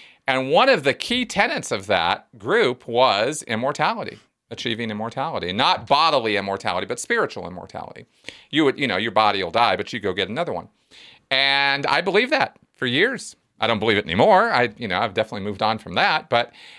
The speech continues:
uh, one of the things that actually intrigued me the most about vampires as a teen, as a kid,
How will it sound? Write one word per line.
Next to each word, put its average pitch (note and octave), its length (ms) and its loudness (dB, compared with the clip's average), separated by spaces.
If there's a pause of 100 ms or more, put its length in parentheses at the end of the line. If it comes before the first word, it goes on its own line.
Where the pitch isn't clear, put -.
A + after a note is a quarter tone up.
(180)
uh, B2 380 4
one D3+ 280 2
of D#3+ 160 2
the C3 140 -2
things D3 500 -4
that A#2 300 0
actually A#2 720 -2
intrigued F#3 1120 -2
me F#2+ 520 -6 (460)
the A#2 120 -6
most B2+ 1080 0 (720)
about A#2+ 500 0
vampires E2 1080 -4
as G#2+ 280 0
a A2+ 60 -6
teen, D#3 520 -4
as F2 100 -4
a A2 60 -10
kid, - 480 -2